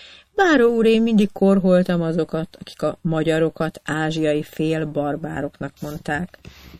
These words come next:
De most fájdalom, meggyőződtem, hogy van valami a dologban, mert még e nép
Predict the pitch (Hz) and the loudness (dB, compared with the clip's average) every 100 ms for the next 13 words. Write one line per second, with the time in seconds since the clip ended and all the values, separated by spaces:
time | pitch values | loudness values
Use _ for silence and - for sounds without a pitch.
0 | - - - - - _ 220 247 320 - | -20 -20 -20 -20 -20 _ 0 2 2 0
1 | 285 294 254 196 185 180 180 214 - _ | 2 4 6 6 4 4 4 2 -2 _
2 | 180 180 165 175 165 165 160 _ 170 165 | 0 0 2 0 0 -2 -4 _ -6 -4
3 | 156 170 415 302 202 254 202 185 175 170 | -6 -6 -4 -2 0 0 2 2 0 0
4 | 170 180 170 170 160 180 180 - _ _ | 0 0 0 -2 -2 -2 -4 -8 _ _
5 | _ _ _ _ _ _ - - _ _ | _ _ _ _ _ _ -20 -20 _ _
6 | _ 156 175 - 202 220 190 190 202 233 | _ -2 -2 2 4 4 4 6 6 6
7 | 269 254 _ | 2 0 _